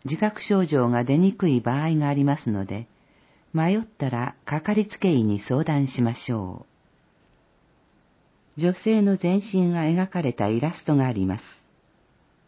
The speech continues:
頭、顔、胸や背中、お腹、手足、その他と六つの項目があります。項目には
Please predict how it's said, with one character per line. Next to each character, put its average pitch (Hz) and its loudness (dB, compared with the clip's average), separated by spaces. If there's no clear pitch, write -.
頭、 175 -2
顔、 127 -4
胸 165 4
や 101 -2
背 117 -2
中、 110 -6
お 127 -4
腹、 147 -4
手 180 0
足、 95 -10
そ 165 0
の 175 0
他 120 -6
と 110 -4
六 151 2
つ - -6
の 147 4
項 165 0
目 185 2
が 139 2
あ 123 -2
り 107 -4
ま 107 -4
す。 - -18
項 196 2
目 185 2
に 156 4
は 120 -4